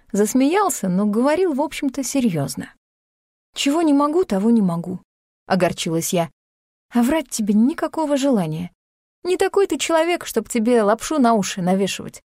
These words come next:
Я сделала паузу и предложила, поняв, что уходить он по-прежнему не спешит.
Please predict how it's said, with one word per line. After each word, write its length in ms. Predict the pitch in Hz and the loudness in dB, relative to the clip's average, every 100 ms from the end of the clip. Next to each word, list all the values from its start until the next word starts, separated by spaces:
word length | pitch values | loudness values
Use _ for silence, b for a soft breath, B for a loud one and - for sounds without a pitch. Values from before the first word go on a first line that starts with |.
| _ _ _ - | _ _ _ -6
Я 200 | 175 190 | 0 2
сделала 400 | 180 190 175 170 | 2 2 2 0
паузу 460 | - 285 285 285 277 B B B B | 0 2 2 0 -4 B B B B
и 100 | 233 | -2
предложила, 640 | - 226 220 233 202 147 | 0 2 2 2 2 0
поняв, 400 | 131 156 180 214 | 0 0 2 0
что 220 | - - 165 | -4 -4 -2
уходить 580 | 165 - 175 214 277 | -2 0 2 2 2
он 180 | 240 233 | 2 0
по-прежнему 600 | 214 175 180 196 202 185 | 0 0 0 2 2 2
не 120 | 180 | 0
спешит. 480 | 175 180 165 - - | -2 -8 -10 -12 -16